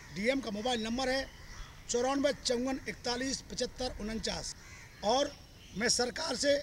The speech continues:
गुजारिश करता हूं कि इस जाति के लोगों का सर्वेक्षण कराकर सर्वांगीण विकास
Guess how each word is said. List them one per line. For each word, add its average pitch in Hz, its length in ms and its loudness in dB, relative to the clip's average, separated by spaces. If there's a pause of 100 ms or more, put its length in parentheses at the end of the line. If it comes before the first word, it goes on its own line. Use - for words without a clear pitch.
(140)
गुजारिश 254 360 4
करता 247 240 -4
हूं 254 180 -2 (420)
कि - 160 -8
इस 269 220 4
जाति 262 280 4
के 233 160 4
लोगों 247 260 6
का 254 200 0 (360)
सर्वेक्षण 269 560 4
कराकर 254 480 0 (560)
सर्वांगीण 277 500 6
विकास 233 440 0